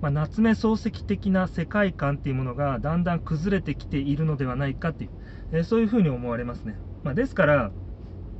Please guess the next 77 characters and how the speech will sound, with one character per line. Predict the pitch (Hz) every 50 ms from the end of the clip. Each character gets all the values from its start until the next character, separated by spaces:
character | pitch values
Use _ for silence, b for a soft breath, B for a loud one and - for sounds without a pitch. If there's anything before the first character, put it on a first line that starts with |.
| - - - - - - - - - -
え | 147
ー、 | 131 117 170 233 285 311
現 | 294 233
在 | 185 165 143 123
で | 120 117
す | -
ね、 | - 131 120
夏 | 113 120 131 139 - 214
目 | 240 269
漱 | 262 - 302 285
石 | 254 - 185 - 143 127
っ |
て | - - -
い | 131
う | 131
も | 135 147 156
の | 156 139
を | 120
読 | 131 170 196
ん | 190 151
で | 127 120
も、 | 113 120 147 139 113 98 B B B B B B B B
え | B 131
ー、 | 123
な | 127 135 151
か | - - 254 262
な | 262 269 269
か | - 277 247
で | 220 180
す | 156
ね、 | 160 139 131 - -
ピ | - 214 247
ン | 269 -
と | - - - 254 240
こ | - - 254 262
な | 262 247 226
い | 196 170
の | 156 147 139
で | 147 165
は | 165 151 143
な | 156 175 170
い | 165 151
か | - - 190
っ | 190
て | - - 165
い | 135
う | 127
ふ | 147 151
う | 135
に | 127 123
思 | 120 123 131 139 147 151
わ-、 | 151 156 156 - - - - - - - - 170
わ | 151 151
れ | 160
ま | 147 147
す | 143 -
ね。 | 107 98 B B B B B B B
え | 165
ー、 | 156
そ | - 196
し | 180 -
て | - - 220 180
坂 | - 175 175 190 254 240
口 | 247 185 - 190
安 | 185 175
吾 | 156 147
の | 139 131
言 | - 147 131 160
葉 | 151 156
が | 147 120
で | 107
す | - -
ね、 | 143 135 131 B B B B B B -
え | 123 113 110 110 113 113
ー、 | 139
ま | 147 123
あ、 | 107